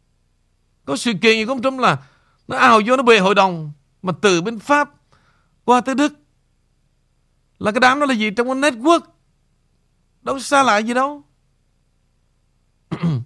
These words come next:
Nó chửi một cách là vô tư, mặc dù nó không có hận thù với ông Trump cả. Tôi nói thẳng luôn, tôi biết. Và nhiều thằng nó viết ra, nó không hề biết ông Trump luôn. Nhưng mà nó không chửi không được.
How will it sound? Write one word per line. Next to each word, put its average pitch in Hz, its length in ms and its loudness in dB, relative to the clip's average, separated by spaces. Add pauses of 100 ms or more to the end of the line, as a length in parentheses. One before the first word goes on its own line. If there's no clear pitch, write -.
(120)
Nó 269 140 -10
chửi 226 180 2
một 233 140 -4
cách 269 180 -2
là 170 260 -4 (500)
vô 247 240 2
tư, 302 400 2
mặc 180 220 -4
dù 175 180 -2
nó 233 100 -8
không 269 180 -6
có 277 60 2
hận 233 220 -2
thù 220 180 2
với 196 100 -4
ông 220 120 -6
Trump 262 200 -4
cả. 185 240 -10 (640)
Tôi 247 100 -8
nói 277 100 -6
thẳng 240 220 -2
luôn, 277 260 -12 (200)
tôi 233 120 -12
biết. 320 260 -4 (340)
Và 214 100 -4
nhiều 220 200 -4
thằng 220 200 0
nó 254 60 2
viết 302 240 0
ra, 277 180 0 (240)
nó 247 60 -10
không 254 180 0
hề 226 140 2
biết 311 260 4
ông 269 160 -6
Trump 269 160 -6
luôn. 254 220 -6 (2250)
Nhưng 262 160 -6
mà 262 60 -4
nó 269 60 -2
không 269 160 -4
chửi 277 180 2
không 285 120 0
được. 269 280 0